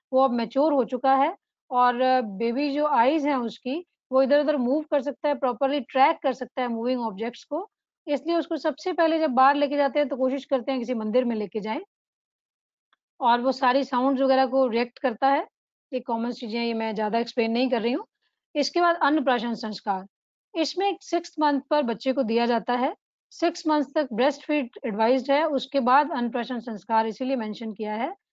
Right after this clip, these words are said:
Solid food इस time start करते हैं, Routine में भी आजकल यही, अ, scenario है कि six months के बाद आप solid food start करते हैं, सेमी सॉलिड या जो भी है। और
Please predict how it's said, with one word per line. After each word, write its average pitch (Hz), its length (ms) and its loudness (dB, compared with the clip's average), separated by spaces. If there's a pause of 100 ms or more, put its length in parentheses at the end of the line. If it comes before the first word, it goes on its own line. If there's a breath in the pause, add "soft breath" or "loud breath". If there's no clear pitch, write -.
(300)
Solid 294 480 2
food 311 260 2
इस 285 180 -2
time 285 160 0
start 233 380 0
करते 254 260 -4
हैं, 359 80 -8
Routine 269 340 0
में 294 160 2
भी 285 80 2
आजकल 254 420 2
यही, 254 280 2
अ, 262 160 -6
scenario 220 680 0
है 277 100 4
कि 269 100 -2
six - 320 -6
months 233 200 -6
के 240 100 -6
बाद 226 240 4
आप 220 140 0
solid 220 300 -6
food 220 160 -8
start 208 340 -2
करते 240 220 -8
हैं, 359 80 -8
सेमी 233 300 -4
सॉलिड 220 280 -4
या 226 140 -2
जो 220 140 -4
भी 240 140 -4
है। 370 100 -4 (600)
और 285 540 4